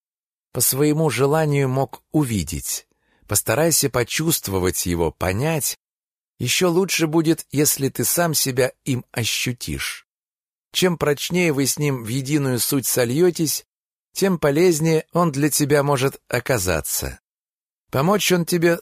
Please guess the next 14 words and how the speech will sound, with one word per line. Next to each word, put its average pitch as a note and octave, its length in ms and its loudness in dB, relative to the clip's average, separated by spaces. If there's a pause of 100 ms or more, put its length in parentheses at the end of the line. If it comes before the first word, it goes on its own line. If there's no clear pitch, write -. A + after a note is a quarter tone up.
сможет D#3 560 0
в A2 140 -8
двух C#3 320 -2
делах. A2+ 720 -2 (800)
Вернее, E3+ 540 0 (100)
это F3 260 0
я F3+ 280 4
знаю A2+ 420 0
про G#2+ 180 2
два G#2 240 2
дела, E2 460 0 (440)
а G2+ 120 -2
тебе F3+ 400 2
наверняка D#3 760 0